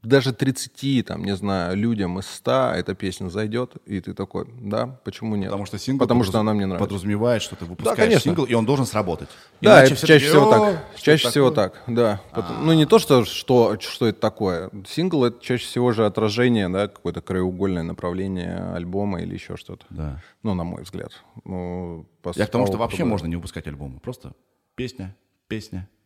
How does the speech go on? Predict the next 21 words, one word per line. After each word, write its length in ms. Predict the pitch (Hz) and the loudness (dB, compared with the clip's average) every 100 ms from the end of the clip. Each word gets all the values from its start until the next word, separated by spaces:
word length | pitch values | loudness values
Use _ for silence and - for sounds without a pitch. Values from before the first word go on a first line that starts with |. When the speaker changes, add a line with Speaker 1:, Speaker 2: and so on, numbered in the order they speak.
| _ | _
Speaker 2:
песня, 380 | 104 101 - 92 | -14 -12 -12 -10
Speaker 1:
Можно, 460 | 156 190 175 139 123 | -6 0 2 2 0
Speaker 2:
песня. 160 | 110 98 - | -6 -10 -8
Speaker 1:
можно 420 | 127 135 113 101 | -2 -2 0 0
раз 160 | 104 - | -2 -2
в 20 | |
месяц 260 | 101 98 - | -6 -6 -10
просто 340 | 92 87 90 | -12 -10 -10
или 140 | 85 85 | -8 -8
там 180 | 85 85 | -8 -6
раз 140 | 87 | -8
в 20 | |
две 140 | 85 85 | -8 -8
недели 220 | 87 85 | -8 -8
Speaker 2:
Да. 20 | 82 | -6
Speaker 1:
выпускать 400 | 92 85 85 - | -6 -6 -8 -8
песню. 380 | 87 - 87 101 | -10 -10 -14 -12
Но 240 | 110 127 | -10 -8
это 220 | 131 139 127 | -8 -8 -8
же 80 | |
неинтересно. 680 | 127 123 123 123 120 101 98 | -8 -10 -10 -10 -10 -12 -20